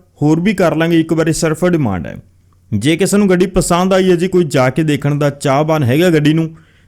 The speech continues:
ਤਾਂ ਮਾਲਕ ਦੇ ਘਰੇ ਜਾ ਕੇ ਦੇਖ ਸਕਦੇ ਹੋ। ਕਮੀ ਪੇਸ਼ੀ ਕੋਈ ਨਹੀਂ, ਅੰਦਰੋਂ ਵੀ ਸੋਹਣੀ ਹੈ, ਬਾਹਰੋਂ ਵੀ ਠੀਕ ਹੈ। ਬਾਕੀ ਨੰਬਰ ਆਪਾਂ ਸਕਰੀਨ ਤੇ ਮਾਲਕ ਦਾ ਦੇ ਰੱਖਿਆ। ਜਿਹਨੂੰ ਵੀ ਗੱਡੀ ਪਸੰਦ ਆਈ ਹੈ, ਮਾਲਕ ਨਾਲ ਕਰੋ ਗੱਲ। ਨੰਬਰ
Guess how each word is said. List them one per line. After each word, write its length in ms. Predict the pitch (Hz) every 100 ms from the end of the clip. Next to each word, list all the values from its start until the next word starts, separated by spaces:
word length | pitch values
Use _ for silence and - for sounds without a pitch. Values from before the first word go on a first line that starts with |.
| _
ਤਾਂ 100 | 185
ਮਾਲਕ 360 | 185 170 156 180
ਦੇ 160 | 180 190
ਘਰੇ 240 | 196 165
ਜਾ 180 | 151 135
ਕੇ 140 | 156
ਦੇਖ 220 | 156 117
ਸਕਦੇ 320 | - 101 87 76
ਹੋ। 60 | 62 - _ _ _
ਕਮੀ 260 | 147 151 180
ਪੇਸ਼ੀ 320 | 185 180 208
ਕੋਈ 280 | 208 165 175
ਨਹੀਂ, 180 | 196 202 -
ਅੰਦਰੋਂ 240 | 143 131 170
ਵੀ 120 | 190
ਸੋਹਣੀ 280 | 180 185 208
ਹੈ, 40 |
ਬਾਹਰੋਂ 320 | 196 151 160 208
ਵੀ 100 | 185
ਠੀਕ 220 | 170 156
ਹੈ। 140 | 170 170 _ _ -
ਬਾਕੀ 240 | 143 165
ਨੰਬਰ 320 | 185 160 160
ਆਪਾਂ 280 | 180 175 190
ਸਕਰੀਨ 420 | 185 - 165 170
ਤੇ 100 | 160
ਮਾਲਕ 340 | 170 147 131 131
ਦਾ 160 | 151
ਦੇ 180 | 139 131
ਰੱਖਿਆ। 300 | 180 - 165 160 - _ -
ਜਿਹਨੂੰ 300 | 104 170 214
ਵੀ 120 | 226
ਗੱਡੀ 160 | 220 190
ਪਸੰਦ 440 | 202 180 175 180
ਆਈ 140 | 180 185
ਹੈ, 60 |
ਮਾਲਕ 360 | 190 170 156 160
ਨਾਲ 220 | 170 165
ਕਰੋ 240 | 160 151 139
ਗੱਲ। 360 | 107 80 67 - - _ _ _ -
ਨੰਬਰ 380 | 139 151 160